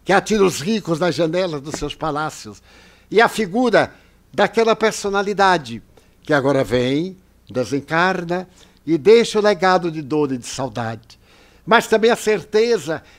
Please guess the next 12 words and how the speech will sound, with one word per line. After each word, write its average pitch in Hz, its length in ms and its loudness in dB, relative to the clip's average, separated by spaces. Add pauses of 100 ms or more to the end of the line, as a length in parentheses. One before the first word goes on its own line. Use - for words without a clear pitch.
de 190 100 -4
que 214 120 2
havia 208 300 2
concluído 196 440 -2
a 190 60 4
sua 190 200 -2
tarefa. 185 680 -2 (520)
A 202 120 4
vida 226 260 0
tem 220 120 2
um 202 60 2
sentido, 190 680 -2